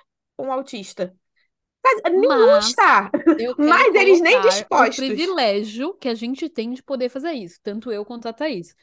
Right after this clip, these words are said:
Speaker 2: Como eu
Speaker 1: Isso.
Speaker 2: disse, eu tenho um currículo estabelecido, que foi
Speaker 1: Sim.
Speaker 2: estabelecido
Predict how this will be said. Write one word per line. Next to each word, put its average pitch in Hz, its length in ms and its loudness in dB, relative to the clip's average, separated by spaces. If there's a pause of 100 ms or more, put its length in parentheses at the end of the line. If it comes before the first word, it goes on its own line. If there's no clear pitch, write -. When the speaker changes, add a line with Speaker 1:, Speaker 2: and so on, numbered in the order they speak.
(260)
Speaker 2:
Como 220 220 -8
eu 220 80 -8
Speaker 1:
Isso. - 20 -10
Speaker 2:
disse, 208 360 -12
eu 214 80 -10
tenho 214 300 -4
um 269 100 -2
currículo 233 400 -4
estabelecido, 214 800 -8
que 220 120 -14
foi 285 180 -4
Speaker 1:
Sim. - 0 -
Speaker 2:
estabelecido 240 840 -4